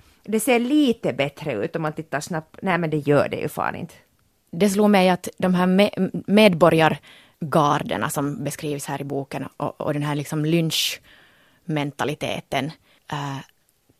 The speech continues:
Speaker 2: kunde vara direkt från dagens Finland också.
Speaker 1: Jag vet.
Speaker 2: Med Soldiers of Odin och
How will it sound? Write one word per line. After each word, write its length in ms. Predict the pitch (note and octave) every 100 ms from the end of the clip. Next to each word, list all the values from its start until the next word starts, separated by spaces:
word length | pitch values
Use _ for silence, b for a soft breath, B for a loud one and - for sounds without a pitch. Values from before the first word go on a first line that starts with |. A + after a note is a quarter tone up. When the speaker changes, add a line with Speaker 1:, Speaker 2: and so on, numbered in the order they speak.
| _
Speaker 2:
kunde 360 | A#3+ A#3 A3 G#3+ -
vara 220 | G3+ G#3
direkt 400 | G3 G3+ G3 -
från 220 | - D#3
dagens 400 | D#3 D3+ E3 F3+
Finland 440 | - G3 - - -
också. 260 | - - - _ _ _ _
Speaker 1:
Jag 140 | G3
vet. 440 | F#3 F#3 - - -
Speaker 2:
Med 300 | F3+ D#3+ D3+
Soldiers 460 | D3+ C#3+ D3 D#3 D3+
of 180 | C#3+
Odin 360 | - - - F#2
och 100 | F#2+